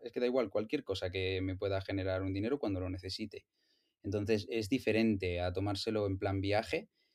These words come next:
que a tomárselo en plan viviendo, ¿no? Ya puedes, que si hace falta dedicarle, pues, quince años o veinte, pues se les dedican quince o veinte años, da igual. Entonces, yo llevo muchos años pensando en que quiero, eso es lo que realmente quiero hacer.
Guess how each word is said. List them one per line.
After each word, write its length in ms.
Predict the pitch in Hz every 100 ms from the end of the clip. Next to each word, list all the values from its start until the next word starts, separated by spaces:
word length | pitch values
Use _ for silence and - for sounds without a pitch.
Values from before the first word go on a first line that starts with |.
| _ _
que 100 | 104
a 40 | 101
tomárselo 400 | 107 107 120 110
en 140 | 95
plan 600 | 101 98 98 92 87 87
viviendo, 680 | 92 95 95 95 90 82 85
¿no? 280 | 90 131 - _ _ _ _ _ _
Ya 200 | 98 95
puedes, 1160 | 101 98 101 98 98 98 98 98 92 92 - - _ _ _ _ - _ _ _ -
que 100 | -
si 100 | 107
hace 120 | 104
falta 280 | 113 110 113
dedicarle, 720 | 110 107 113 113 107 87 85
pues, 300 | 90 90 - _ _
quince 300 | 131 127 135
años 380 | 131 135 147 -
o 120 | 123
veinte, 360 | 131 131 110 127
pues 200 | 104 95
se 80 | 98
les 160 | 90
dedican 340 | 87 90 98 120
quince 180 | 101 90
o 40 |
veinte 180 | 87 90
años, 260 | 92 87 92
da 80 |
igual. 320 | 98 90 82 - _ -
Entonces, 320 | 104 120 135 117
yo 120 | 131
llevo 240 | 127 131
muchos 420 | 120 120 104 120 113
años 400 | 110 113 120 113
pensando 500 | 110 98 101 107 110
en 220 | 92 87 -
que 140 | 98
quiero, 300 | 95 110 113
eso 180 | 131 147
es 60 | 131
lo 100 | 120
que 80 | 107
realmente 500 | 104 104 101 95 95
quiero 180 | 90 87
hacer. 340 | - 82 -